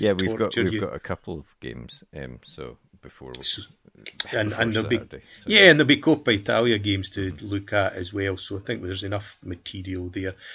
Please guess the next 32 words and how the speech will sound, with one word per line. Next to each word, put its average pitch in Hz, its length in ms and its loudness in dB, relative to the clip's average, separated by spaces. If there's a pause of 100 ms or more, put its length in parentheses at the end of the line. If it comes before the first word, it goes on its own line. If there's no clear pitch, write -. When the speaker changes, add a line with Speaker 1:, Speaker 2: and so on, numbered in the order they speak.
(100)
Speaker 2:
So - 200 0
we'll 104 440 -2
record 104 500 0
one 98 240 -2
on, 92 360 -6
on 95 180 -6
Saturday 92 720 -4
to - 140 -12
go 95 240 -6
out 98 200 -4
on 92 260 -10 (300)
Sunday, 95 460 -4
and 90 100 -6
then 92 160 -6
we'll 90 160 -8
wish 90 320 -4
you 92 140 -8 (220)
all 95 200 -6
the 92 120 -8
very 90 280 -6
best 90 460 -6
for, 95 240 -8 (120)
for - 200 -12
Christmas. - 480 -2 (360)
But - 220 0
in 127 140 2
the 120 60 0
meantime, 127 720 -6 (380)
do 120 240 -2
let 107 220 -2
people 92 300 -10
know 101 400 -4